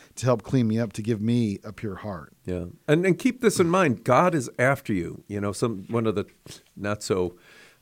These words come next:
Speaker 2: uh, nice titles you hear
Speaker 1: <laughs>
Speaker 2: sometimes
Speaker 1: He's
Speaker 2: is
Speaker 1: after you
Speaker 2: that
Speaker 1: in the,
Speaker 2: he's
Speaker 1: in
Speaker 2: the
Speaker 1: the right.
Speaker 2: hound of heaven.
Speaker 1: <laughs> Right.
Speaker 2: He's after you. He is looking for you. He is waiting for you and seeking you out.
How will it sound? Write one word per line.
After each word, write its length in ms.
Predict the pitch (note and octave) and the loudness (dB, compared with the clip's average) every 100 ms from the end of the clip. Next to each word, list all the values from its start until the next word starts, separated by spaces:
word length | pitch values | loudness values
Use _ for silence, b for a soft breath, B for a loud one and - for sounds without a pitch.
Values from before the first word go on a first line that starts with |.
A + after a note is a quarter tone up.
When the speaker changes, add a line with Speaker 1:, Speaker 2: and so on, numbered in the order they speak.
| - | -10
Speaker 2:
uh, 120 | - | -8
nice 360 | A#2 A2+ A2 - | -2 0 2 0
titles 420 | C3 A#2 A2 G#2+ | 2 4 2 0
you 100 | A#2+ | 2
hear 140 | A2+ A#2 | 4 4
Speaker 1:
<laughs> 0 | |
Speaker 2:
sometimes 600 | B2 G2 G3+ G#2+ - A#3+ | 4 4 4 4 6 4
Speaker 1:
He's 160 | A2+ | 2
Speaker 2:
is 0 | |
Speaker 1:
after 100 | G3+ | 2
you 140 | F3+ F#3 | 6 6
Speaker 2:
that 120 | D#3 | 4
Speaker 1:
in 60 | - | 2
the, 0 | |
Speaker 2:
he's 160 | E3+ D#3+ | 2 6
Speaker 1:
in 80 | F#3 | 6
Speaker 2:
the 60 | |
Speaker 1:
the 60 | F3 | 8
right. 120 | F3+ | 6
Speaker 2:
hound 340 | F#3+ A#3+ A#3 | 6 2 6
of 140 | A3 - | 4 4
heaven. 480 | F3 F3+ A#2+ D#2 - | 4 6 4 -2 -4
Speaker 1:
<laughs> 200 | F3 - | -4 2
Right. 320 | F#3+ - D#3 - | 2 2 -4 2
Speaker 2:
He's 240 | F3 D#3+ - | 2 2 0
after 420 | D3+ F3 E3+ - C3+ | 0 2 0 4 4
you. 180 | F#2 | 4
He 220 | F2 B2+ B2+ | 2 4 4
is 160 | A2 | 2
looking 440 | A2+ D#3 F3 E3+ B2 | 4 4 4 0 0
for 260 | - G#2+ | 2 2
you. 160 | F2+ F2+ | 2 -2
He 220 | G#2+ B2 | 2 4
is 180 | A#2 G2 | 4 2
waiting 460 | G#2+ D#3 F3 E3+ | 4 6 6 2
for 200 | E3 E3+ | 2 2
you 240 | D#3 D#3+ E3 | 6 6 6
and 320 | A2 G#2 F#2+ - | 4 0 -8 -10
seeking 540 | - - F3+ F3 D#3 | -6 0 0 0 0
you 260 | C3 B2 - | 2 0 0
out. 320 | A#2+ C3 F2 | -2 -2 -4